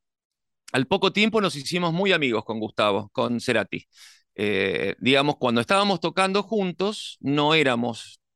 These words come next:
amigos realmente, sino que estábamos tocando en la banda. Pero tanto él como Zeta eran bastante, para ese momento eran bastante mayores que yo.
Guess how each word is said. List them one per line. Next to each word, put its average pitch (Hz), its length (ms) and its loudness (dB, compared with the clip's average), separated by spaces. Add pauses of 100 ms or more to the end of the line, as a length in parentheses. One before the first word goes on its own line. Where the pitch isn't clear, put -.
(360)
amigos 120 440 4
realmente, 113 440 0
sino 139 240 0
que 175 60 0
estábamos 170 380 0
tocando 143 600 2 (640)
en 113 140 -2
la 110 100 0
banda. 110 360 0 (1080)
Pero 127 520 2
tanto 180 360 0
él 196 100 0
como 185 240 0
Zeta 190 400 0
eran 147 840 -2 (760)
bastante, 156 880 -4
para 117 160 -2
ese 156 160 0
momento 165 260 2
eran 165 200 2
bastante 165 440 -2
mayores 139 380 0
que 101 140 -6
yo. 95 280 -8